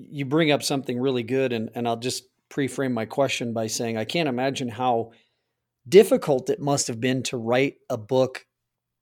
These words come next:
that was this short, because you have so much information. Because I can tell you, as preparing for this show, to try and, as we were talking before we started recording,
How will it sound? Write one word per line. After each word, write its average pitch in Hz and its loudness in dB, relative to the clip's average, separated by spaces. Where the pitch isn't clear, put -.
that 123 0
was 123 -2
this 131 4
short, 190 4
because 123 -4
you 151 0
have 127 -2
so - -2
much 156 -2
information. 131 0
Because 120 -6
I 127 2
can 127 -6
tell 139 0
you, 139 2
as 120 -4
preparing 139 -4
for 123 -8
this 113 -6
show, 165 4
to - -6
try 160 4
and, 143 0
as 135 0
we 135 2
were 127 0
talking 143 2
before 120 -2
we 120 -2
started 123 0
recording, 117 -2